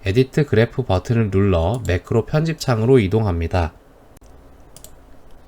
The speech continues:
그래프 내부에서 사용하는 커런트 스폰 카운트, 커런트 스폰 타임,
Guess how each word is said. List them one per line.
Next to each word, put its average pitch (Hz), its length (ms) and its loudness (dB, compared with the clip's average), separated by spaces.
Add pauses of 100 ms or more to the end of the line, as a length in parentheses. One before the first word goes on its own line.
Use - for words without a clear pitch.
(1600)
그래프 - 400 4
내부에서 135 540 6
사용하는 120 680 4
커런트 151 480 2
스폰 156 380 -2
카운트, 156 680 0
커런트 123 480 0
스폰 139 400 -2
타임, 131 360 0